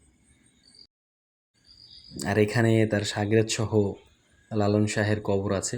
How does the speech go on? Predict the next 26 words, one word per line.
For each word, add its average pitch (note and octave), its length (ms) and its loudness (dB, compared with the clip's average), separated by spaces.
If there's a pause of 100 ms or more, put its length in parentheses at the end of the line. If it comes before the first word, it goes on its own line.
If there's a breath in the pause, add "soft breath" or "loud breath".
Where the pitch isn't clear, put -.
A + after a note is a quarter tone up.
ক-, G#2 240 -4
লালন G#2+ 220 -2
শাহের G#2 200 -4
কবরটা G#2 280 -4
হচ্ছে G#2+ 160 -6
ভিতরে F#2 360 -4
দেখা A2 220 -2
যাচ্ছে, A2 220 -4 (180)
পাকা A2 220 -4 (140)
ওটার A2 200 0
ভিতরে A2+ 280 0
হচ্ছে A2+ 160 -2
লালন G#2+ 280 2
শাহের G#2+ 300 -2
কবর। G#2+ 200 0
আর G#2 160 -2
এই A2 120 4
যে A2+ 60 2
বাইরে A2 360 4
যেই A#2+ 160 4
কবরগুলা A#2+ 360 2 (100)
দেখা A2 220 -2
যাচ্ছে, A2 240 -2 (600 loud breath)
এটা A#2+ 220 2
হচ্ছে A#2 200 0
তার A2+ 160 4